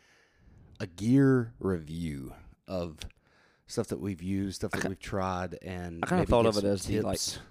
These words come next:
Speaker 2: essential gear for, like,
Speaker 1: Yeah.
Speaker 2: maybe beginners.
Speaker 1: That, for
Speaker 2: Maybe.
Speaker 1: sure, yeah, absolutely. I think that's definitely, uh, uh, something that people listening to this podcast might be interested in for sure.
Speaker 2: And we're
Speaker 1: I think
Speaker 2: gonna
Speaker 1: we get a lot of beginners listening.
Speaker 2: try to compare it to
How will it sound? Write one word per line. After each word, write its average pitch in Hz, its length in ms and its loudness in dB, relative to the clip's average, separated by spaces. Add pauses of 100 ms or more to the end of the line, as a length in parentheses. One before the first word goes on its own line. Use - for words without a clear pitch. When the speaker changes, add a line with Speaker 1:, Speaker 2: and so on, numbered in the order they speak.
(280)
Speaker 2:
essential 104 600 2
gear 92 400 -6
for, - 180 -4
like, 92 160 2
Speaker 1:
Yeah. 69 280 2
Speaker 2:
maybe 101 220 4
beginners. 90 720 0 (480)
Speaker 1:
That, 95 320 -2
for 95 60 -4
Speaker 2:
Maybe. 92 160 0
Speaker 1:
sure, 95 260 0
yeah, 82 360 -2 (120)
absolutely. 87 500 -4
I - 20 -4
think 92 160 -4
that's 87 200 -6
definitely, 82 500 -8
uh, 78 340 -8
uh, 78 160 -10 (120)
something 82 400 -8
that 73 240 -10 (420)
people 98 280 -4
listening 80 280 -10
to 73 60 -8
this 78 120 -8
podcast 71 540 -10
might 71 180 -14
be 71 140 -12
interested 71 380 -16
in 69 160 -14
for 78 100 -16
sure. 80 320 -10 (140)
Speaker 2:
And 98 120 2
we're 98 100 4
Speaker 1:
I - 20 -
think 92 60 -6
Speaker 2:
gonna 98 180 6
Speaker 1:
we 78 80 -6
get 76 120 -4
a 73 40 -6
lot 76 160 -4
of 73 60 -8
beginners 78 420 -8
listening. 76 320 -8
Speaker 2:
try 113 200 8
to 113 80 4
compare 101 500 4
it - 160 2
to 95 440 0